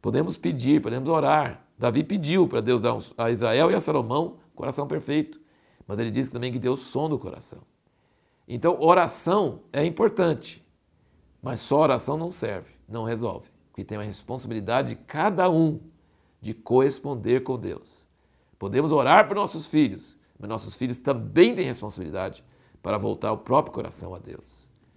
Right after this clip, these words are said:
Oração e exortação, como ele exortou, é importante,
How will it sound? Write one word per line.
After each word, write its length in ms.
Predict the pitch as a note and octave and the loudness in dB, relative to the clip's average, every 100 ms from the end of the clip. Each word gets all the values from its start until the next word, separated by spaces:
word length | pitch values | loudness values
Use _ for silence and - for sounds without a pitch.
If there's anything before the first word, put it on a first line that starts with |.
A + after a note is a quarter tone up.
| - | -10
Oração 540 | G#2+ A2+ - C#3+ G3 | -4 -4 0 4 4
e 80 | G#3 | 8
exortação, 800 | F3+ D3 D#3+ D3+ C3 - D#3+ G#3 | 6 6 4 2 -2 2 4 4
como 160 | - A#2+ | 2 -2
ele 100 | B2 | 0
exortou, 720 | B2 A2+ A2+ - F#3 F#3 - - - | 0 0 -2 4 6 6 4 -12 -12
é 100 | - | -8
importante, 800 | - A3+ A#3+ E3+ D#3 - - | 2 4 6 4 4 -2 -20